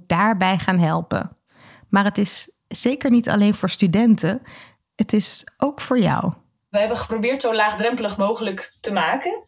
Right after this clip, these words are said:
Speaker 2: Eh, gewoon to-, of nou, niet laagdrempelig, toegankelijk. Het is heel mooi geïllustreerd, eh, ook. Het,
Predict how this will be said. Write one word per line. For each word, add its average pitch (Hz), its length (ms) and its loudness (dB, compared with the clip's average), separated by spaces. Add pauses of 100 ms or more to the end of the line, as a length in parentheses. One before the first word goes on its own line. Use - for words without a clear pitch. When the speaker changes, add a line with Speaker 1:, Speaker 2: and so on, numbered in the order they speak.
(140)
Speaker 2:
Eh, 196 300 -4
gewoon 196 200 -2
to-, - 100 -8
of - 180 -6
nou, 175 480 -4
niet 214 160 -6
laagdrempelig, 220 580 -2
toegankelijk. - 760 -4 (460)
Het - 120 -20
is - 100 -12
heel 202 180 -4
mooi 196 220 0
geïllustreerd, 208 680 -4
eh, 208 560 -2
ook. 208 360 -4 (580)
Het, - 380 -10